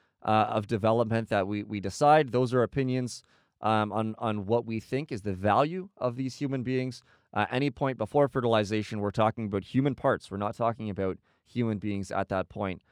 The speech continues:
Uh, but the moment of fertilization, when each of us began, uh, we, we have to say, to, to be consistent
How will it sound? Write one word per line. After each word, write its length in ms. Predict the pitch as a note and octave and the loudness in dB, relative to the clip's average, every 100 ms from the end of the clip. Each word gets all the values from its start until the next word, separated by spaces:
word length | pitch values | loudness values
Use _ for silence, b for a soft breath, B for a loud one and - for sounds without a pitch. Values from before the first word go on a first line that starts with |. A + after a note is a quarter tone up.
| _ _ _ | _ _ _
Uh, 180 | G2 F#2 | -4 -2
but 240 | G2+ G#2 | 0 -2
the 80 | A2 | 0
moment 300 | A#2 C#3+ D#3+ | 2 4 4
of 100 | C3+ | 2
fertilization, 840 | C#3 B2 A2+ G#2 A2 A#2 - D2+ - - | 2 2 2 2 0 -2 -4 -10 -12 -8
when 180 | G2+ G#2 | -6 -4
each 260 | C3+ D#3+ | -6 -4
of 100 | D3+ | 0
us 160 | B2+ - | 0 0
began, 480 | A2+ G2+ G#2 F#2 F2 _ _ _ - | -8 -2 -2 -2 -6 _ _ _ -6
uh, 200 | G2 G2 | -2 -2
we, 120 | G#2 - | -4 -12
we 160 | G2 G#2+ | -8 -4
have 260 | A2+ C3 B2+ | 4 4 4
to 80 | |
say, 340 | A2+ F#3 F3+ F2 | -4 0 0 -2
to, 120 | - G2+ | -8 -8
to 100 | - | -8
be 120 | G2 G2 | -10 -8
consistent 640 | G#2 - D#3 - D3 | -8 -6 -6 -4 -6